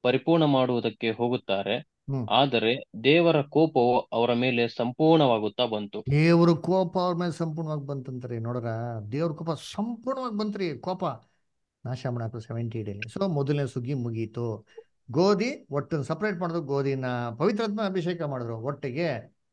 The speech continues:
Speaker 2: ಅಗ್ನಿ ಅಭಿಷೇಕ ಮಾಡಿ ನಾಶ ಮಾಡಾಕ್ರು. ಸರಿ, ಇವಾಗ ಎರಡನೇ ಸುಗ್ಗಿಗೆ ಬರೋಣ.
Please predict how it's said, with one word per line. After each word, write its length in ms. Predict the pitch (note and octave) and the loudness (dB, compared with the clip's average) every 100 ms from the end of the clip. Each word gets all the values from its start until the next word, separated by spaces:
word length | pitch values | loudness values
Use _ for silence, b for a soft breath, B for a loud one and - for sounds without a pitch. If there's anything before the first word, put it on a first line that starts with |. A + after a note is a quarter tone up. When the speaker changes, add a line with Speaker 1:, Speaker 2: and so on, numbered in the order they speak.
| - | -10
Speaker 2:
ಅಗ್ನಿ 320 | B2+ C#3 D#3 | -8 -4 -2
ಅಭಿಷೇಕ 400 | C#3+ B2 A#2+ A#2 | -2 -4 -6 -8
ಮಾಡಿ 260 | A#2 G#2+ C#3 | -8 -6 -6
ನಾಶ 380 | A2 G#2 B2+ B2 | -6 -4 -4 -4
ಮಾಡಾಕ್ರು. 460 | A2 G2+ - - _ | -6 -8 -14 -20 _
ಸರಿ, 280 | - A2+ - _ _ _ | -2 -2 -6 _ _ _
ಇವಾಗ 340 | C3 A#2+ A2+ F#3 D3+ A#2+ - _ _ _ - | 0 2 0 0 -2 -4 -10 _ _ _ -6
ಎರಡನೇ 360 | A#2+ C3+ C3+ B2+ | -2 0 0 -2
ಸುಗ್ಗಿಗೆ 340 | A#2 A#2 G#2 | -4 -6 -4
ಬರೋಣ. 220 | G#2+ G2 | -6 -8